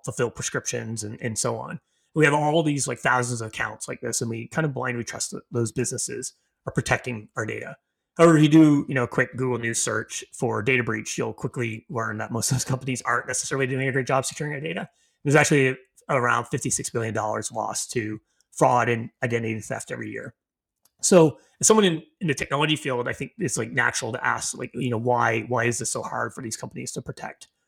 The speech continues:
customer data? And it really comes down to kind of a simple answer, which is, is it's not their job to do that. You know, their job is to create a ride-sharing app or serve videos online or, you know,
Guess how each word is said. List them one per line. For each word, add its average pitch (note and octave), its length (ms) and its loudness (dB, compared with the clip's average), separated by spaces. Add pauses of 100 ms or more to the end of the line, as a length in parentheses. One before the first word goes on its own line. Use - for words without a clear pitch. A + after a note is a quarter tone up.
(140)
customer - 240 -4
data? A2+ 360 -6 (480)
And E3+ 260 6 (440)
it E3+ 60 2
really B3 180 6
comes A3 180 4
down C3+ 260 2
to B2 320 -4
kind - 120 -6
of B2 60 -6
a A#2+ 40 -6
simple A#2+ 300 -4
answer, A#2+ 300 -6
which A2 200 -8
is, A#2 360 -6
is C3 180 -4
it's - 220 -6
not D3+ 180 -2
their C#3 80 2
job B2+ 320 -4
to - 80 -12
do C#3 140 -8
that. - 220 -12 (160)
You B2 80 -8
know, A#2+ 100 -4
their A#2+ 120 -4
job B2 320 0
is B2+ 100 0
to A#2+ 60 -4
create A#2 400 -4 (260)
a B2 40 -8
ride-sharing B2+ 600 0
app A2+ 300 -4
or B2 60 -8
serve C3 220 0
videos A#2+ 400 0
online A2 640 -4
or, G#2 300 -8
you D3+ 80 -4
know, B2 120 -4